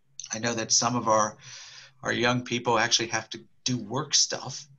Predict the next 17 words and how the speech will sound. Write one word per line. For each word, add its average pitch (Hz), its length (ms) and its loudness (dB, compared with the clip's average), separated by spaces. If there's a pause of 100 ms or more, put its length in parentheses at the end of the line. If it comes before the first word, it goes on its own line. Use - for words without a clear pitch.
(260)
so - 460 2
we 107 120 -4
wanna 117 200 0
make 120 140 -2
sure 117 160 0
we 107 100 -2
get 110 260 -2
them 107 220 0
in, 107 300 -2 (200)
uh, 98 320 -4 (500)
within 113 300 -6
the 101 180 -2
hour, 98 360 -2 (360)
uh, 101 200 0
but 110 200 -2
we'll 117 100 -2
stay 104 540 0